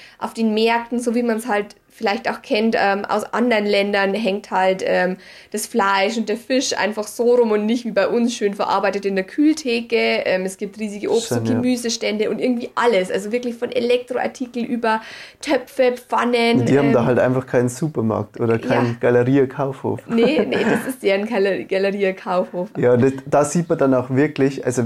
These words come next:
Speaker 2: bei uns war's halt Freitagnachmittag, es kann vielleicht auch noch ein Punkt gewesen sein, aber da sieht man dann halt mal, dass die Stadt wirklich elf Millionen Einwohner hat.
Speaker 1: Ja.
Speaker 2: Also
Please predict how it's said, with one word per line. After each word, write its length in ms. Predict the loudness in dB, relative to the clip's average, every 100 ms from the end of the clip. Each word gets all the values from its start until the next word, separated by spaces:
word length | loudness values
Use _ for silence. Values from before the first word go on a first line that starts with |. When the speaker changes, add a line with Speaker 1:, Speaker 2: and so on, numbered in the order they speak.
| 0
Speaker 2:
bei 80 | 0
uns 220 | 2 2
war's 160 | 0 0
halt 120 | -4
Freitagnachmittag, 880 | 0 0 2 0 0 0 0 -2 -2
es 160 | -8 -4
kann 240 | 0 0
vielleicht 360 | 0 0 2 0
auch 120 | 0
noch 100 | 0
ein 80 | 0
Punkt 240 | -2 0
gewesen 220 | -2 0
sein, 120 | 0 -2 -12 -18 0
aber 200 | 4 4
da 160 | 4
sieht 200 | 2 2
man 120 | 2 2
dann 140 | 2
halt 140 | 2
mal, 120 | 0 0
dass 220 | -2 -4
die 80 | -4
Stadt 260 | -2 0
wirklich 260 | -2 -6 -2
elf 240 | -2 -2 -4
Millionen 260 | -2 0
Einwohner 460 | 0 -2 -2 -2 -2
hat. 100 | 0
Speaker 1:
Ja. 80 | 2
Speaker 2:
Also 200 | 2